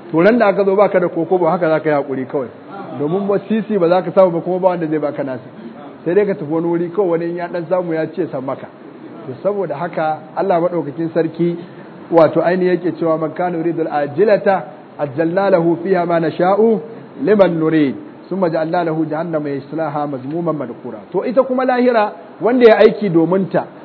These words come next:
kamar yadda Allah maɗaukakin sarki, wato, ya ambata a nan, wanda duk ya yi aiki, wato, domin gidan lahira, ya yi wannan abin da yana neman Allah maɗaukakin sarki wato ainihin ya bashi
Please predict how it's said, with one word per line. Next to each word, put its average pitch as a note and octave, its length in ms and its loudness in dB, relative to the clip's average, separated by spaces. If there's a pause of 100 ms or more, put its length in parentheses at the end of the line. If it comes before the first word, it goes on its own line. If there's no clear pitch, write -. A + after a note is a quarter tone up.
(140)
kamar F#3 200 2
yadda G#3 260 6
Allah G#3 240 4
maɗaukakin F#3+ 540 -2
sarki, G#3 400 -2 (260)
wato, E3 280 2
ya F3+ 120 4
ambata F#3 460 2
a C#3+ 80 -2
nan, C#3+ 140 -4 (380)
wanda A#3 220 8
duk F3+ 100 2
ya A3+ 180 4
yi A#3 160 10
aiki, G#3+ 580 0
wato, E3 280 0
domin F3 340 0
gidan G3+ 280 2
lahira, G3 440 2 (500)
ya F#3 220 4
yi G#3+ 80 6
wannan G3 320 2
abin F#3 220 -4
da F#3 60 -4
yana F#3+ 200 0
neman F#3+ 340 -4
Allah G3 220 0
maɗaukakin F3 540 -6
sarki F#3+ 400 -6 (340)
wato D#3 260 -2
ainihin F#3+ 320 0
ya E3 100 0
bashi E3 480 0